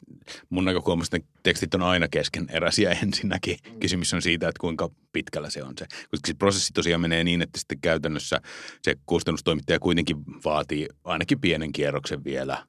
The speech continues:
Speaker 1: jotakin muutoksia. Mut että, ö, perinteisesti isoissa taloissa on sanottu, että lähettäkää valmis käsikirjoitus, kokoelma, kokonainen romaani,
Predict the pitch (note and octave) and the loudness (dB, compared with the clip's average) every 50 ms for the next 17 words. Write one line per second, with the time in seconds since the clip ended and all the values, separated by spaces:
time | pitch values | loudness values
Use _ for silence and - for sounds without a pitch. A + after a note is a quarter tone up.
0 | _ _ - D2+ C2+ C2+ C2+ C2+ - C2+ C2+ C2 C2 C2+ - - - - - - | _ _ -4 -2 -2 -2 -4 -6 -6 -6 -4 -4 -4 -6 -6 -8 -8 -8 -8 -8
1 | - - - - - - - - - F#2 E2+ D#2+ - - - E2 D#2 - _ _ | -10 -12 -16 -16 -14 -14 -10 -2 0 2 2 2 2 2 0 0 0 -2 _ _
2 | _ _ _ _ _ - - - - _ _ _ - F2 F2 E2 E2 D#2+ D#2 D#2 | _ _ _ _ _ -20 -20 -20 -20 _ _ _ 0 4 6 6 6 6 6 4
3 | D#2 - _ _ _ _ _ _ _ _ _ _ _ _ _ _ _ - B2+ C3 | 2 0 _ _ _ _ _ _ _ _ _ _ _ _ _ _ _ 2 4 6
4 | C#3+ D#3 C#3+ C#3+ B2+ A2 A2 G2+ - - G2+ A2+ A#2 A#2+ A2 F#2+ - - F2+ - | 6 6 6 6 4 4 2 0 0 2 4 4 6 6 6 4 4 2 2 4
5 | E2+ E2 E2 D#2 D2 - - D2 D2 C#2+ - D2+ D2 D2 C#2 - - - G#2 - | 4 4 4 4 2 2 0 0 0 2 0 0 0 0 -2 0 2 2 2 2
6 | - - E2+ E2 - - - E2 - - F2 F2+ G2 G2 - - - F2+ D#2+ D#2+ | 0 -2 -2 -2 0 0 0 0 2 2 2 2 2 2 0 0 2 4 4 6
7 | D#2+ D#2 D#2 D#2 D#2 - - D2+ C#2+ C#2+ C#2+ C2+ D2 C#2 C2+ B1+ C#2 C#2 - - | 6 6 4 4 2 0 0 0 -2 -2 -2 -2 -2 -2 -2 -4 -4 -6 -4 -2
8 | - D#2 C#2+ D2+ D2+ D2 C#2+ C#2+ - - - - E2+ D#2+ E2+ D#2+ D#2 D#2 D2+ D2 | -2 -2 0 2 2 2 2 0 -4 -6 -2 0 0 2 2 2 2 2 2 0
9 | D2 C#2+ D2 D2 D2 D2 C#2+ C#2+ C#2 C#2+ C#2+ - | 2 2 2 2 2 2 0 2 2 0 0 -2